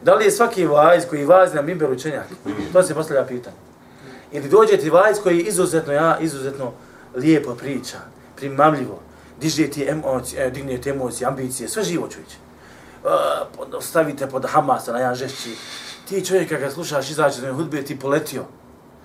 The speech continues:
I zbog svega toga i ti osjećaje koji naviru u tvojim prsima, on je za te postane šta?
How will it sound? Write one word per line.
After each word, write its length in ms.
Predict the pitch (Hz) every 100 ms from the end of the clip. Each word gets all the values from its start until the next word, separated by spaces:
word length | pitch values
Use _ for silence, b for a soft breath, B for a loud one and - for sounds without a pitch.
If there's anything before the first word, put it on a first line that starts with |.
| B B B
I 80 | 143
zbog 160 | 156 160
svega 340 | 233 202 165
toga 200 | 156 147
i 80 | 139
ti 100 | 196
osjećaje 320 | 202 170 139
koji 180 | 139 135
naviru 340 | 147 170 131
u 60 | 123
tvojim 240 | 143 151
prsima, 380 | 123 160 165 175 - B B B
on 120 | 156
je 80 | 139
za 100 | 156
te 160 | 160
postane 300 | 147 151 139
šta? 280 | 127 156 165